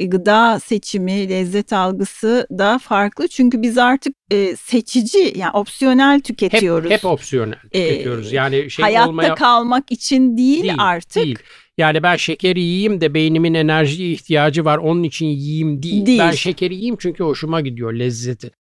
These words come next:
Speaker 2: Hatta bu konuda da bir takım teoriler var biliyorsunuz. Yani aslında bu lezzet dediğimiz kavram evrimsel, e, sürecin ana motorlarından bir tanesi
Speaker 1: Evet.
Speaker 2: olduğu için bugünlere gelebildik diye de iddia ediliyor ki ben de yakın duruyorum buna hakikaten. Çünkü,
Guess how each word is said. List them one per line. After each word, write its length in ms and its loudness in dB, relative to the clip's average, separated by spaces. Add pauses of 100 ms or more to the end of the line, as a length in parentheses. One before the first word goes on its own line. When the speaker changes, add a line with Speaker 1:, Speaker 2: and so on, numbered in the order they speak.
(160)
Speaker 2:
Hatta 340 2
bu 60 -2
konuda 360 0
da 80 0
bir 80 -6
takım 280 -6
teoriler 460 0
var 260 0
biliyorsunuz. 420 -4
Yani 220 0
aslında 400 -4
bu 160 -2
lezzet 480 -2
dediğimiz 500 -4
kavram 540 -2 (160)
evrimsel, 720 -2 (400)
e, 220 0
sürecin 640 0
ana 220 2
motorlarından 800 -2
bir 60 -8
tanesi 440 0
Speaker 1:
Evet. 100 0
Speaker 2:
olduğu 340 0
için 360 -6
bugünlere 460 -6
gelebildik 720 -8
diye 240 -2
de 80 -8
iddia 460 -6
ediliyor 360 -6
ki 140 -12
ben 280 0
de 60 0
yakın 400 -4
duruyorum 460 -8
buna 160 -10
hakikaten. 520 -8
Çünkü, 320 -4